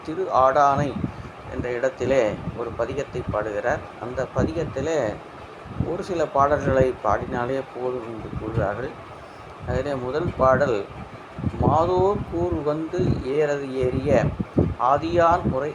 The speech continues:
ஆடானை போதினார் புனைந்து ஏத்துவார் தம்மை வாதியா வினை மாயுமே."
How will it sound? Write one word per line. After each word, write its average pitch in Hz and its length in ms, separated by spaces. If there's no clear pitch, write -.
ஆடானை 127 680
போதினார் 175 640
புனைந்து 160 440
ஏத்துவார் 151 760
தம்மை 123 260
வாதியா 151 680
வினை 123 280
மாயுமே." 110 500